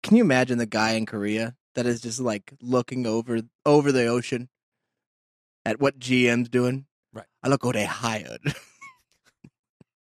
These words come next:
Speaker 1: <laughs> I saw Sherry. <laughs> They are trying to make a car for forty-five thousand dollars. <laughs> And they use our parts.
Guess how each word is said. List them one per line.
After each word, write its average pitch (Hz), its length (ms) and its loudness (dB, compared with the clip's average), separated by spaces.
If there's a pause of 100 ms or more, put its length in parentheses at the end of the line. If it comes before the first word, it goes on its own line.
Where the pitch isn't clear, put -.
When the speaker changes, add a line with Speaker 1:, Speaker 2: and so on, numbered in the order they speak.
(640)
Speaker 1:
<laughs> 262 280 -2
I 220 40 8
saw 196 180 6
Sherry. 156 720 -2 (140)
<laughs> 185 60 -2 (1800)
They 214 140 8
are 196 60 4
trying 220 160 -2
to 208 60 2
make 196 140 2
a 175 60 -6
car 185 680 2 (800)
for 196 280 12
forty-five 180 680 4
thousand 170 320 2
dollars. 156 580 4 (160)
<laughs> - 60 -14 (1040)
And 269 120 8
they 254 100 12
use 247 180 8
our 202 420 8
parts. - 680 0